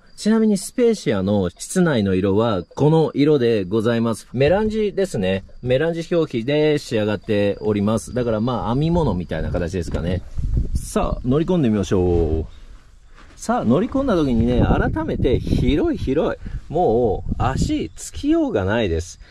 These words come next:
で、今、室内としては、ここ前後スライドがもう相変わらず同じとこにあります。さあ、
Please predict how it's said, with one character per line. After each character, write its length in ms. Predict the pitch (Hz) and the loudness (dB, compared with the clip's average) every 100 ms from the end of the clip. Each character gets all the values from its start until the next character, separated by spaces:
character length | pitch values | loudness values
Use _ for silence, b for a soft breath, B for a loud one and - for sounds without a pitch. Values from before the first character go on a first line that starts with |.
| B - | B -2
で、 300 | 151 127 190 | 0 2 2
今、 480 | 170 147 143 104 - | 2 2 2 0 -4
室 280 | - - 196 | -8 -4 0
内 220 | 190 151 | 0 0
と 140 | 131 113 | 0 0
し 80 | |
て 80 | 120 | 0
は、 260 | 117 123 101 | 0 2 0
こ 160 | - | -2
こ 340 | 165 196 180 90 | 0 2 2 0
前 180 | 160 170 | -4 -2
後 80 | 165 | -2
ス 120 | 170 | 0
ラ 120 | 160 | 0
イ 40 | |
ド 120 | 117 101 | 2 2
が 340 | 107 98 80 - | 2 2 -2 -4
も 200 | 127 113 | -4 -2
う 20 | |
相 180 | 110 117 | -2 -2
変 60 | |
わ 40 | 113 | 0
ら 80 | 107 | 2
ず 60 | 110 | 2
同 120 | 110 110 | 0 0
じ 80 | |
と 100 | 110 | 0
こ 80 | 104 | -2
に 120 | 92 | -2
あ 80 | 85 | -2
り 80 | 87 | -2
ま 200 | 113 156 | 0 0
す。 260 | - - - B B - | -2 -8 -12 B B -8
さ 200 | - 196 | -4 2
あ、 120 | - | 4